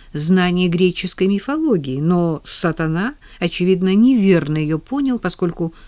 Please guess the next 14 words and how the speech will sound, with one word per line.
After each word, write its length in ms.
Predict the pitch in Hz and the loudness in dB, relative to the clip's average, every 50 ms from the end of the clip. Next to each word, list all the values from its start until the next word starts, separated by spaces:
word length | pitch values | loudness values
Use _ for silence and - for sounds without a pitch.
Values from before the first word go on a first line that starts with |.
| - - | -10 -6
пожал 280 | - 147 139 147 139 123 | -6 -4 -4 -4 -6 -6
плечами, 560 | - 143 139 - - - 165 107 240 - 131 | -6 -6 -6 -6 -8 -8 -8 -8 -8 -8 -8
объяснил: 640 | 139 127 - 147 131 - - - 147 151 180 196 - - - - - - - - - - - - - - _ _ - - - - - - | -8 -8 -6 -6 -6 -6 -6 -6 -6 -6 -6 -8 -10 -14 -20 -20 -20 -20 -20 -20 -20 -20 -20 -20 -20 -20 _ _ -20 -20 -20 -20 -14 -8
«На 600 | - 151 156 156 156 156 151 151 143 143 139 139 - - - - | -4 -2 0 0 0 0 -2 -2 -4 -4 -6 -8 -12 -16 -12 -10
Дювиле 760 | 143 123 175 180 175 156 143 160 160 156 151 160 156 151 - | -4 0 2 4 4 4 4 4 2 4 4 2 0 0 0
нет 300 | 170 180 170 160 160 - | 0 0 0 0 0 0
маски, 600 | 180 220 233 - - - - - 110 110 110 - _ _ - - - _ _ - - - | 0 0 0 -2 -4 -6 -10 -12 -14 -14 -14 -18 _ _ -20 -20 -20 _ _ -10 -6 -2
и 60 | 160 | 0
поскольку 680 | 170 165 - - 185 175 165 - 165 165 160 156 156 - - - - | 0 0 0 2 2 2 2 0 0 -2 0 -2 -4 -6 -12 -14 -10
вы 480 | 127 131 139 160 170 165 156 139 107 - - - | -6 -2 0 2 4 4 2 2 -2 -6 -4 0
двое, 600 | - 185 175 165 156 143 139 139 139 156 196 247 | 2 2 4 4 2 2 0 0 0 0 0 -2
по 140 | - - 175 | -2 -2 -2
слухам, 460 | 160 - - 175 160 - - 147 147 | -2 0 0 0 0 0 0 -2 -2
неразлучны, 800 | 147 147 151 151 147 127 131 131 131 131 - - - - 247 269 | -2 0 0 -2 -2 -4 -6 -8 -8 -8 -8 -8 -6 -6 -6 -6